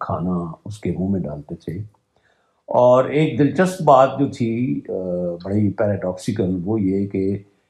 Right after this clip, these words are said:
किसी और को जब सरकारी meeting हो तो शराब पीकर आने की इजाज़त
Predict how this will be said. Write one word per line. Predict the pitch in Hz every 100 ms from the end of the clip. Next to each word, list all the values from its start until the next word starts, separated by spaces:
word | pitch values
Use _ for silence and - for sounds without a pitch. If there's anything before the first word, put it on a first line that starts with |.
| _
किसी | 190 185 202
और | 151 160 175
को | 180 143 127 131 87 - - _ _ _ -
जब | 151
सरकारी | 151 - - 131 147 175
meeting | 143 120 123
हो | 104 82 87 82 -
तो |
शराब | 113 123 113
पीकर | 117 127 110 104
आने | 98 98
की | 98 98
इजाज़त | 87 85 71